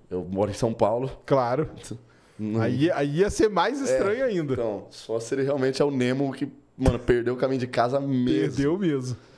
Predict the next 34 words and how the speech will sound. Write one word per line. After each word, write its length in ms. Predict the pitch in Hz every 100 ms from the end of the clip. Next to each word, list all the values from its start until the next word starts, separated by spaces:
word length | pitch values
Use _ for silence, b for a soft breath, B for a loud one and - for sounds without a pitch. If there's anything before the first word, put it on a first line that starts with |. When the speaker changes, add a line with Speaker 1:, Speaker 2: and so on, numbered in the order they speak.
| B B B _
Speaker 1:
Mas 180 | 95 101
a 60 | 117
minha 180 | 123
teoria 440 | 139 139 127 127 135
é, 260 | 110 82 76
o 40 |
meu 100 | 95
prédio 320 | 98 113 117
lá 320 | 101 120 101 76
é 80 |
muita 300 | 90 107 120
família 560 | 123 127 113 101 107 107
com 160 | 104 104
criança 300 | 104 101 -
pequena. 500 | 117 - 90 78 78 _ b b b b _ _
Então, 400 | 92 95 110 107
o 40 |
que 160 | - 104
que 100 | -
eu 140 | 110
acho? 340 | 95 82 - -
Acho 240 | 82 80
que 80 | -
a 40 | 95
família 360 | 101 98 104
foi 180 | 95 101
viajar, 720 | 98 101 92 92 95 107 113 - _ _ _ _ _ _ _ -
a 80 | 85
criança 340 | 95 98 95
fez 240 | 92 101 87
o 40 |
que 60 | 90
eu 40 |
fazia, 540 | 90 104 87 92 104